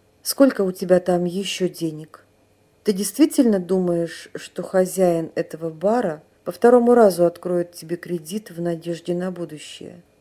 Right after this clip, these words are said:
Что-то я сильно в том сомневаюсь. Давай договоримся хотя бы на сто тысяч евро, хрипло предложил Андрей. Нет, отрезала старьёвщица.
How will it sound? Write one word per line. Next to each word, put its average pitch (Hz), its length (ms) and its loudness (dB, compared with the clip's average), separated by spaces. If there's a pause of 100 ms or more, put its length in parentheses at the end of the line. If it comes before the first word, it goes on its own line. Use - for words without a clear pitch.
(200)
Что-то - 440 -4
я 254 340 6
сильно 226 520 -2
в 226 80 -10
том 196 200 -6
сомневаюсь. 190 960 -4 (880)
Давай 180 280 6
договоримся 190 760 4
хотя 180 400 0
бы 175 140 2
на 180 140 2
сто - 320 -4
тысяч 190 540 -8
евро, 175 500 0 (280)
хрипло 202 500 -6
предложил 165 800 -6
Андрей. 156 520 -8 (720)
Нет, 190 540 0 (320)
отрезала 180 560 -2
старьёвщица. 165 960 -6